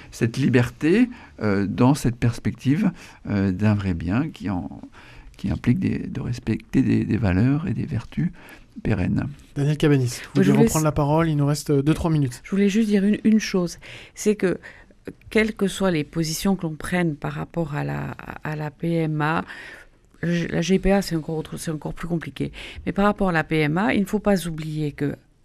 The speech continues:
Speaker 3: aujourd'hui, dans nos sociétés occidentales, ailleurs, je ne me prononce pas parce que je ne sais pas, mais dans nos sociétés occidentales,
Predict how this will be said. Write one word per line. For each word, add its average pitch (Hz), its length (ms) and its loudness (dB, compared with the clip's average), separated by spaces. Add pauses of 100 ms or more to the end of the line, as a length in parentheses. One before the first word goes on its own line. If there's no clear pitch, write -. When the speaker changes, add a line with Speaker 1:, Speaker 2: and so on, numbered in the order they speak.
Speaker 3:
aujourd'hui, 170 720 -2 (420)
dans 185 320 2
nos 196 160 4
sociétés 147 840 -4 (520)
occidentales, 175 960 2
ailleurs, 180 380 4
je 139 320 -10
ne 165 60 0
me 165 100 0
prononce 160 340 -2
pas 156 140 0
parce 131 200 -4
que - 80 -10
je 139 80 0
ne 143 60 4
sais 131 220 4
pas, 147 280 2 (340)
mais 170 80 4
dans 196 140 6
nos 226 120 8
sociétés 160 500 -2
occidentales, 151 640 -2